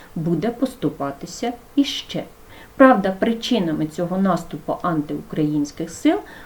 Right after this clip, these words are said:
були також і склад-, була також і складна ситуація у самій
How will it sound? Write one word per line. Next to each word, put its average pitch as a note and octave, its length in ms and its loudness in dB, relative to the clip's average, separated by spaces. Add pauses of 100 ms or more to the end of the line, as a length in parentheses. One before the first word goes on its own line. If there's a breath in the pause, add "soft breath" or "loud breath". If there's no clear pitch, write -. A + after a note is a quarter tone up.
були D4+ 240 6
також C4+ 520 4 (120)
і A3+ 300 2
склад-, G3 720 0
була G#3 180 6
також D4 520 2
і B3 100 0
складна A3 600 2
ситуація G#3 840 0 (320 loud breath)
у D4 120 6
самій D3 480 0